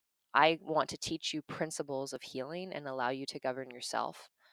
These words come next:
That's important to me. I really believe that the power to choose and to act for ourselves is, is God-given. And, um, although I, I have my own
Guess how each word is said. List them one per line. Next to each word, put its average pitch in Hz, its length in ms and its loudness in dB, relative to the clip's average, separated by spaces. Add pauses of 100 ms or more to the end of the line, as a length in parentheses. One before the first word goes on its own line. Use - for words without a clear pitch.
(160)
That's - 160 -8
important 156 420 0
to - 100 -4
me. 131 180 -4
I 135 60 0
really 143 260 -2
believe 139 380 -6
that 131 160 0
the 127 60 -2
power 131 260 2
to - 180 -6
choose 135 800 -2
and 143 220 -8
to - 180 -2
act 131 300 4
for 139 120 -2
ourselves 135 520 -4
is, 131 380 -4 (500)
is 160 140 -2
God-given. 156 560 -2 (760)
And, 131 520 -8
um, 131 420 -10 (1040)
although 143 360 8
I, 139 360 6
I 143 80 2
have 139 240 -2
my 131 160 -4
own 135 300 -4